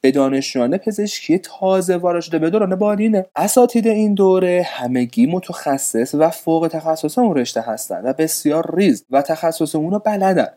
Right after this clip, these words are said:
در صورتی که یک دانشجوی پزشکی در این حد لازم نیست بدونه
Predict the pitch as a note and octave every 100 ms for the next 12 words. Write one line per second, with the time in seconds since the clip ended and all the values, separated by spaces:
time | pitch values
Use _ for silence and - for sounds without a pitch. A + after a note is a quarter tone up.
0 | _ _ - C#3+ C#3+ - C3+ C3 C#3 B2+
1 | B2+ B2+ B2+ B2+ C3 B2+ B2+ B2+ B2 -
2 | - A#3 A#3+ G3+ G3 B3 A#3+ A#3+ A#3 A#3+
3 | B3 - D#3+ D3 D3